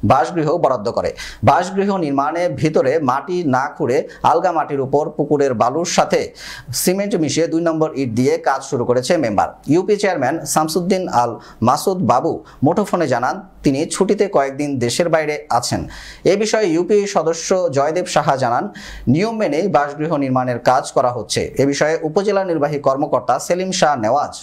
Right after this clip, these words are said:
বলেন, নির্মাণ কাজে অনিয়ম হচ্ছে বলে নেপাল দাস নামের একজন মৌখিকভাবে অভিযোগ করেছেন।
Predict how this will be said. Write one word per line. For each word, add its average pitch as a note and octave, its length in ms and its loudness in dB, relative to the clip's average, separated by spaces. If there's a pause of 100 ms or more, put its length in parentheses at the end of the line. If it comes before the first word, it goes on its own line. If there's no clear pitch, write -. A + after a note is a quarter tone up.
বলেন, D3+ 320 2 (760)
নির্মাণ F#3+ 440 2
কাজে E3 440 0
অনিয়ম G3 420 -2
হচ্ছে E3+ 280 0
বলে D3+ 420 0 (180)
নেপাল D#3 380 2
দাস D3+ 280 0
নামের C3 340 0
একজন B2+ 340 0
মৌখিকভাবে D3+ 680 0
অভিযোগ C3+ 440 0
করেছেন। C#3 440 0